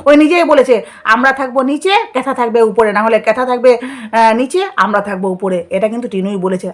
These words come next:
আমরা বলতে কে? ওই গুটকাখড়, ঠিক আছে? তো প্রেমিকের জন্যই তো এত কিছু, তাই না? ওই গুটকাখড়ের জন্যই তো এত কিছু। তো যাই হোক,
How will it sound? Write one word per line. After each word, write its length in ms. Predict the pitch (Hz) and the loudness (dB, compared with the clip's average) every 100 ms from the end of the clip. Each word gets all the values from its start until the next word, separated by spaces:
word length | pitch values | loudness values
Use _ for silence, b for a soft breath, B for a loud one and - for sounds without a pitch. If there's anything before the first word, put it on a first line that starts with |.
| - | -10
আমরা 240 | 185 233 | -6 -4
বলতে 260 | 240 240 247 | -2 -4 -4
কে? 300 | 247 185 175 | -4 -6 -6
ওই 100 | 196 | -10
গুটকাখড়, 540 | 180 220 - 254 262 277 - _ | -10 -6 0 0 0 -8 -12 _
ঠিক 80 | 381 | -4
আছে? 180 | 494 339 - B 214 | -2 0 -2 B -8
তো 80 | 262 | -2
প্রেমিকের 460 | 269 262 294 330 | 2 2 2 -2
জন্যই 280 | 254 254 302 | -2 -2 0
তো 80 | 320 | 0
এত 120 | 302 | 0
কিছু, 420 | 277 285 349 269 | -4 -6 -4 -4
তাই 180 | 190 247 | -2 -2
না? 180 | 349 247 | -2 -4
ওই 120 | 202 | -6
গুটকাখড়ের 480 | 208 220 262 254 262 | -6 -4 -4 -2 -2
জন্যই 280 | 214 220 277 | -2 -6 -4
তো 80 | 269 | -4
এত 140 | 226 | -4
কিছু। 300 | 196 180 180 | -6 -8 -8
তো 360 | 170 - 214 - | -12 -14 -20 -4
যাই 200 | 220 269 | 0 4
হোক, 100 | 294 | 2